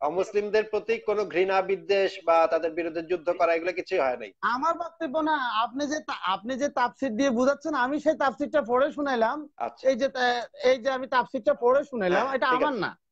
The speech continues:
Speaker 1: ঠিক আছে,
Speaker 2: তাফসীর
Speaker 1: ঠিক আছে।
Speaker 2: আপনিও পড়তেছেন,
Speaker 1: ঠিক আছে,
Speaker 2: আমিও
Speaker 1: এরকম
Speaker 2: পড়তেছি।
Speaker 1: কিছু হয় নাই।
Speaker 2: আপনারটা ওল্ড,
Speaker 1: না, না।
Speaker 2: আমারটা হচ্ছে,
Speaker 1: না, না, আপনি
Speaker 2: হ্যাঁ,
Speaker 1: বলেছেন যে এরকম
Speaker 2: তাও
Speaker 1: কিছু হয় নাই।
Speaker 2: এটা তাদের বলা, তাদের
Speaker 1: আচ্ছা।
Speaker 2: বলা।
Speaker 1: মানে
Speaker 2: হ্যাঁ,
Speaker 1: আপনার
Speaker 2: আপনি
Speaker 1: মূল
Speaker 2: দেখেন, মক্কা বিজয়ের সময় সবাই আতঙ্কিত ছিল।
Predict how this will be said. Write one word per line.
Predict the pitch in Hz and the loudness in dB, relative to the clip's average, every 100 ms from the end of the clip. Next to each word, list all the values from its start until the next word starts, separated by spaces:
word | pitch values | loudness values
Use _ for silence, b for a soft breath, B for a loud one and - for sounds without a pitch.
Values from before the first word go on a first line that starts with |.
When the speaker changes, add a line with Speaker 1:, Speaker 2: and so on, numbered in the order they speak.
| - | -6
Speaker 1:
ঠিক | 180 | 0
আছে, | |
Speaker 2:
তাফসীর | 208 214 | 0 0
Speaker 1:
ঠিক | - | 0
আছে। | 269 | 2
Speaker 2:
আপনিও | 226 262 302 | 0 0 0
পড়তেছেন, | 294 285 220 | 0 -2 -4
Speaker 1:
ঠিক | 175 | 0
আছে, | 226 | 2
Speaker 2:
আমিও | 226 | 4
Speaker 1:
এরকম | 202 226 | 4 4
Speaker 2:
পড়তেছি। | 214 | 2
Speaker 1:
কিছু | 214 190 | 0 2
হয় | |
নাই। | 180 | 4
Speaker 2:
আপনারটা | 180 254 294 294 | 4 4 2 4
ওল্ড, | 269 302 | 4 2
Speaker 1:
না, | 233 233 | 0 2
না। | 202 | 2
Speaker 2:
আমারটা | 269 294 | 4 0
হচ্ছে, | - 202 208 196 - | 2 2 2 -6 -8
Speaker 1:
না, | 156 151 | -4 -4
না, | 131 - | -6 -6
আপনি | 143 156 | -4 2
Speaker 2:
হ্যাঁ, | 359 220 | 6 6
Speaker 1:
বলেছেন | 226 233 247 | 6 4 4
যে | |
এরকম | 226 220 | 4 6
Speaker 2:
তাও | 220 | 4
Speaker 1:
কিছু | - 208 | 4 2
হয় | 240 160 | 2 0
নাই। | 107 156 | 0 -2
Speaker 2:
এটা | 262 | -2
তাদের | 294 254 269 330 | 0 -2 -2 -2
বলা, | 320 233 156 | 0 0 -2
তাদের | - 170 190 - | -2 -4 -2 -2
Speaker 1:
আচ্ছা। | 226 190 | -2 -6
Speaker 2:
বলা। | 139 98 _ _ _ _ | -6 -12 _ _ _ _
Speaker 1:
মানে | 147 196 | 0 4
Speaker 2:
হ্যাঁ, | 190 | 6
Speaker 1:
আপনার | 190 226 | 6 4
Speaker 2:
আপনি | 220 | 6
Speaker 1:
মূল | 262 | 4
Speaker 2:
দেখেন, | 285 262 | 4 0
মক্কা | 262 - 254 | 0 0 -2
বিজয়ের | 240 233 262 | 0 0 0
সময় | - 277 | 2 0
সবাই | 269 254 269 | 0 0 2
আতঙ্কিত | 247 247 302 285 254 | 0 -2 -6 -6 -6
ছিল। | - 220 165 | -8 -4 -4